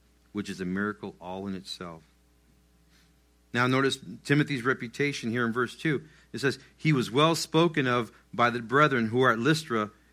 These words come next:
and Iconium." Two, two different cities. He had a great reputation. His,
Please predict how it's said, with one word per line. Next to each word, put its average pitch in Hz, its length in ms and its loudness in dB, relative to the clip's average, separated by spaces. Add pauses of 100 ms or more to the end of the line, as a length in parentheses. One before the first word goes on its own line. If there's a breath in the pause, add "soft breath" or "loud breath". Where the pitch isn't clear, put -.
(140 soft breath)
and 101 160 -2
Iconium." 107 800 -2
Two, 180 180 -2
two - 200 -4
different 190 240 0
cities. 160 500 -2
He 151 140 2
had 139 100 6
a 123 60 0
great 147 480 2
reputation. 135 800 -2 (420 soft breath)
His, 135 220 0